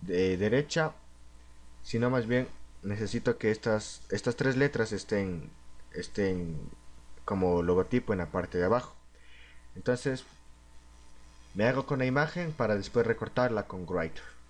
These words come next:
Copio la imagen, voy a Writer,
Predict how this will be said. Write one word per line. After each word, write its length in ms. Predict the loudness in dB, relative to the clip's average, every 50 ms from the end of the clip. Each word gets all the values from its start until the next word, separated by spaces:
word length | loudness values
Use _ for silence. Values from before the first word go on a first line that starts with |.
| -20 -20 -20 -20 -18 -16 -12 -10 -10 -10 -12 -14 -18 -18 -16 -14 -14 -12 -10 -10 -10 -10 -10 -12 -12 -14 -16 -16 -14 -12 -8 -2
Copio 260 | 0 0 0 2 2 2
la 80 | 2
imagen, 420 | 2 2 0 0 0 0 -2 -2 -2 -4 -10 -12 -12 -10 -8 -8 -8 -8 -10 -14 -18 -16 -14 -14 -12 -10 -10 -10 -12 -12 -16 -14 -12 -10 -8 -8 -8 -10 -10 -14 -18 -18 -16 -16 -16 -14 -14 -14 -16 -14 -16 -16 -16 -14 -14 -14 -14 -14 -14 -16 -16 -16 -16 -16 -16 -18 -18 -20 -20 -20 -20 -18 -18 -16 -16 -16 -12 -4 0
voy 440 | 4 6 6 6 6 4 2 0 -2
a 320 | -2 0 2 2 2 0 2
Writer, 500 | 2 2 2 2 2 -2 -2 -4 -4 -4